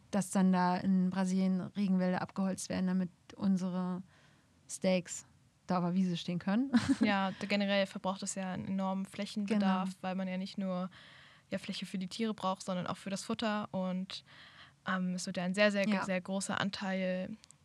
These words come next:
Speaker 2: ja, der Fläche für zum Beispiel Getreide wird halt für die Massentierhaltung
Speaker 1: Mhm.
Speaker 2: genutzt, aber auch für,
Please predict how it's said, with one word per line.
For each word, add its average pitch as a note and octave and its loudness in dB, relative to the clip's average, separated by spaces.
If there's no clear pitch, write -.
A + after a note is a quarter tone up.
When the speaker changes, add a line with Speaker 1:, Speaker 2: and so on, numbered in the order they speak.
Speaker 2:
ja, F#3 -4
der F3+ -6
Fläche G3+ -6
für - -12
zum - -6
Beispiel G3+ -8
Getreide G#3 -2
wird G3 -2
halt F#3+ -6
für F#3+ -8
die F#3 -6
Massentierhaltung G#3 -2
Speaker 1:
Mhm. G#3 4
Speaker 2:
genutzt, F#3 2
aber F3+ -6
auch E3 -8
für, F3+ -12